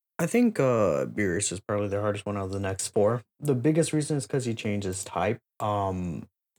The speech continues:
I think he also lowers defense in his int phase as well. But yeah, he's, he's kinda annoying and he hits pretty hard. I think the easiest one would be, I forgot his name, but it's the, I think it's the fifth stage where he's S T R. Um, he just lowers your attack,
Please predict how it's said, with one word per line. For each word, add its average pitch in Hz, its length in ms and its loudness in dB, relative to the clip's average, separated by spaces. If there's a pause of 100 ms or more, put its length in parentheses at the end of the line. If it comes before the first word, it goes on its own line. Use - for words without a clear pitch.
(380)
I 135 100 2
think 190 300 -2
he 175 340 4
also 131 300 2
lowers 139 340 2
defense 120 360 -2
in 113 120 2
his 95 160 0
int - 300 -4
phase 165 260 2
as 165 140 0
well. 180 360 2 (880)
But 113 440 0
yeah, 131 200 0
he's, 127 260 0 (360)
he's 175 180 2
kinda 185 220 2
annoying 117 260 2
and 117 100 0
he 113 60 0
hits 156 160 0
pretty - 260 0
hard. 98 440 0 (460)
I 143 60 0
think 185 160 4
the 117 140 0
easiest 123 320 0
one 135 100 2
would 120 100 0
be, 113 380 0
I 117 40 -2
forgot 151 240 2
his 110 120 0
name, 107 180 0
but 101 80 2
it's - 180 -2
the, 78 400 -2 (100)
I - 40 -10
think 156 140 0
it's 117 100 -4
the 104 200 -10
fifth 113 140 -2
stage 131 300 0
where 101 120 -2
he's 101 220 -4
S - 200 -4
T 92 220 -4
R. 90 300 -2 (180)
Um, 104 360 0
he 139 80 2
just 170 220 2
lowers 135 260 4
your 104 120 2
attack, 98 680 -4